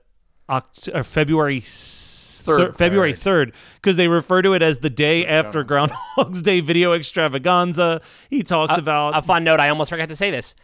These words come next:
Speaker 3: February third, nineteen eighty-seven, this came out on my first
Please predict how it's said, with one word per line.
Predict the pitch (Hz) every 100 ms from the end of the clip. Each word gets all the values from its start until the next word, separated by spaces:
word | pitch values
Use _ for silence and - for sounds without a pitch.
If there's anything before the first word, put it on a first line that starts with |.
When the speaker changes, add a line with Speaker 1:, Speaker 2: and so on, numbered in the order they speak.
| _ _
Speaker 3:
February | 147 139 175 175
third, | - 156 143
nineteen | 143 139 139
eighty-seven, | 131 123 127 107 101 92 -
this | 113
came | - 127 110
out | 107
on | 113 107 104
my | 107 107 104 _ _ _
first | 131 131 143 - -